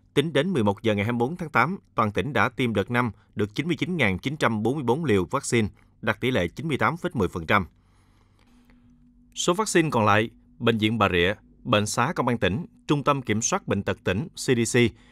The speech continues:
để dành tiêm mũi hai cho những đối tượng đã tiêm mũi một đủ điều kiện đến hạn trong tháng tám năm hai nghìn không trăm hai mươi mốt.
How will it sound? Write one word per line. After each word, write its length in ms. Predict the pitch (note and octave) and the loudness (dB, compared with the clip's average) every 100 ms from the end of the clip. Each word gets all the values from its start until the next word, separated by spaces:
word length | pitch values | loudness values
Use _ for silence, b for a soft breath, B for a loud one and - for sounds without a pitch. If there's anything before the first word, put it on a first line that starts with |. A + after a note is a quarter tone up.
| b b | b b
để 100 | A#2 | 2
dành 260 | C#3+ A#2+ G#2+ | 2 2 2
tiêm 180 | C#3 | 0
mũi 160 | G2+ B2 | 0 -2
hai 220 | C#3 B2 | 0 0
cho 140 | A2 A#2+ | 2 0
những 160 | G2+ | 0
đối 120 | C3 | -2
tượng 320 | D3 G2 F2+ A2 | 0 2 0 -2
đã 180 | G2 | -4
tiêm 300 | C3 C3 A2 | 0 0 0
mũi 180 | G2+ F#2+ | -2 -2
một 240 | B2+ F2 - b b | 0 0 -2 b b
đủ 240 | B2+ G#2+ | 0 0
điều 140 | E3 A#2 | 2 -2
kiện 280 | - F#2+ G#2 | 2 2 2
đến 140 | C#3+ | -2
hạn 260 | C#3 F2+ G#2+ | -2 -2 -2
trong 180 | B2 | -6
tháng 140 | G#2+ B2 | -4 0
tám 360 | A#2+ A#2 F#3+ | 2 0 0
năm 120 | C#3 A#2+ | -2 0
hai 120 | A#2 | 2
nghìn 200 | G#2 E2 | 2 0
không 220 | - G2+ | -4 -4
trăm 160 | G#2+ G#2 | -2 -2
hai 120 | G#2 | 0
mươi 60 | |
mốt. 160 | G2+ C3+ | 0 0